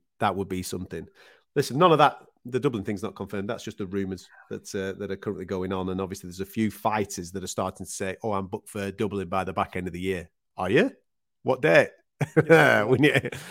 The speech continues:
Speaker 1: we, we need, we need to know the script on that. But you would think, um,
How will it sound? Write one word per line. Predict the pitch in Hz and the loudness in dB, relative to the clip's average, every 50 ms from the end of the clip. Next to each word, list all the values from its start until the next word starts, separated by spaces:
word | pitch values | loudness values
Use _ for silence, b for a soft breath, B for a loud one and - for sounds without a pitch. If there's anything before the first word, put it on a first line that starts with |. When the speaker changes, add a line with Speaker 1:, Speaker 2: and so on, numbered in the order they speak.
| B B B B B B B _ - | B B B B B B B _ -2
Speaker 1:
we, | 113 117 - | -2 -2 -2
we | - 110 113 | -2 -2 -2
need, | 117 113 98 101 - | -2 -2 -4 -8 -8
we | - 110 107 | -6 -4 -4
need | 110 101 | -4 -2
to | |
know | 101 110 107 | -4 -4 -4
the | 90 98 | -4 -6
script | - - - 120 113 - - | -6 -2 -2 -2 -2 -2 -6
on | 113 101 98 | -6 -4 -2
that. | 98 92 90 - _ - | -2 -2 -4 -6 _ 6
But | - 175 143 127 127 - - - | 8 10 10 10 6 4 -4 -8
you | 135 135 | -6 -4
would | 123 120 - | -4 -2 2
think, | - 147 127 123 123 - - _ _ _ _ _ _ _ _ _ _ _ _ _ - | 2 2 2 2 -2 -10 -20 _ _ _ _ _ _ _ _ _ _ _ _ _ -8
um, | 107 110 110 110 110 110 107 110 - | -4 -2 -2 -2 -2 -2 -4 -6 -8